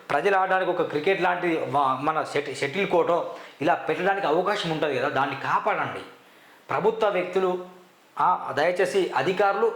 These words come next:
సపోర్ట్ చేయండి సూరన్న టీవీకి, ఎంకరేజ్ చేయండి నన్ను. సూరన్న బాగా ప్రశ్నలు చెప్పండి, ఖచ్చితంగా నేను ప్రభుత్వ స్థలాన్ని కాపాడతా.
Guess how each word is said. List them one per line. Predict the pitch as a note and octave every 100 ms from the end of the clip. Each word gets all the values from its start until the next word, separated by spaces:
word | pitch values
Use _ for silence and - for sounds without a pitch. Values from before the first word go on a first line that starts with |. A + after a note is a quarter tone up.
| -
సపోర్ట్ | E3+ B3 B3+
చేయండి | A#3+ F#3+
సూరన్న | F#3 F#3+ F3
టీవీకి, | C3+ G#2 G2 - - - - - D#3
ఎంకరేజ్ | F3+ A3+ G3+
చేయండి | F3+ D3+
నన్ను. | C3 - - - - - - - -
సూరన్న | E3 G3+ G3+
బాగా | E3+ F#3 A#3+
ప్రశ్నలు | A#3+ G3+ A3 F3+
చెప్పండి, | E3+ E3+ C3 - - -
ఖచ్చితంగా | D#3 F#3+ G#3+ G#3+
నేను | F#3
ప్రభుత్వ | E3+ E3 F#3+
స్థలాన్ని | F3+ F3 D#3+
కాపాడతా. | D3 C#3 B2+ -